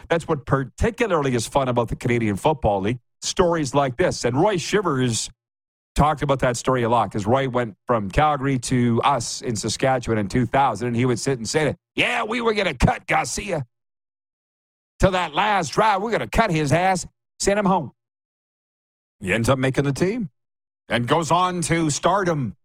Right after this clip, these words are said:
you know? So that's what's exciting about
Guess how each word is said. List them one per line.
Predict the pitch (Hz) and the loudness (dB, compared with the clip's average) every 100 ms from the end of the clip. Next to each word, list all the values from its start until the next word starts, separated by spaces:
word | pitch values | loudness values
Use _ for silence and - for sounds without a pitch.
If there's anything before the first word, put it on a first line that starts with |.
| _ _ _ _ _ _ _ _ _ 113 | _ _ _ _ _ _ _ _ _ -4
you | 120 | 0
know? | 117 139 | 2 0
So | 139 | 0
that's | 185 311 302 | 4 4 4
what's | 240 214 | 0 0
exciting | 185 147 - 165 143 127 | -2 -2 -2 0 0 0
about | 120 117 104 | 2 2 0